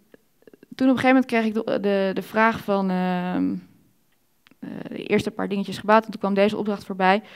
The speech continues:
Het was, eh, het grote blokje is, eh, een, een woning aan, eh, in Zeeland. En het stond net achter de dijk.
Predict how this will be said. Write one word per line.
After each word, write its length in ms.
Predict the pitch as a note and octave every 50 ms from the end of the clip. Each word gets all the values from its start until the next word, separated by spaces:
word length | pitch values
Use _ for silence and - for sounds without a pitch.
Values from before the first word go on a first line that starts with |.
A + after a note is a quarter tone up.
| - - - - - - - -
Het 120 | - G3
was, 200 | G3+ G3+ F#3+ -
eh, 80 | G3+ F#3+ F#3+ F#3+ F#3 F#3 F#3+ F#3+ F#3 F3+ F3+ F3+ F#3 -
het 160 | - G3 -
grote 340 | - - G#3+ A3+ A#3+ A3+ G#3
blokje 340 | F#3 F#3+ F#3+ - - - -
is, 200 | G3+ F#3+ - -
eh, 320 | F3+ F#3 F#3 F#3 F#3 F3+ F3+ - - - - - - _ _ _ _ _
een, 260 | - F#3 F#3 F3+ F#3 -
een 120 | F3+ F#3+
woning 420 | F#3 F#3+ G3+ A3 A#3 A#3 A#3+ A#3 -
aan, 260 | - F#3+ F#3 F3+ F3+
eh, 200 | F3 F3 F3 -
in 120 | - G3+ F#3
Zeeland. 480 | - F#3+ G3 G#3 G#3+ G#3 A3+ B3+ - - - - - - - - - _
En 120 | - -
het 100 | G#3+ A3
stond 180 | - A#3 A3 G3+
net 160 | G#3 A3+ A#3+
achter 300 | A3+ - A3 - - G3
de 80 | F#3 F#3+
dijk. 440 | F#3 F#3 F3 - - C4 C4+ -